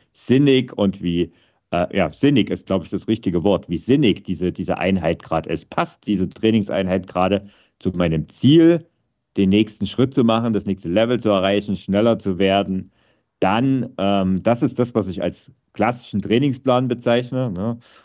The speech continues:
Und deswegen sage ich ja auch immer so ein bisschen, ich mach halt Sport, ne? Ähm, oder anders formuliert, mein Ziel ist im Moment dran zu bleiben, was aber auch völlig fein ist, ne? Also ich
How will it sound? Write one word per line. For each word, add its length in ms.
Und 180
deswegen 300
sage 260
ich 80
ja 100
auch 120
immer 200
so 80
ein 120
bisschen, 560
ich 180
mach 280
halt 220
Sport, 720
ne? 280
Ähm, 600
oder 240
anders 200
formuliert, 400
mein 100
Ziel 220
ist 100
im 80
Moment 500
dran 200
zu 120
bleiben, 440
was 160
aber 180
auch 100
völlig 320
fein 260
ist, 240
ne? 80
Also 160
ich 180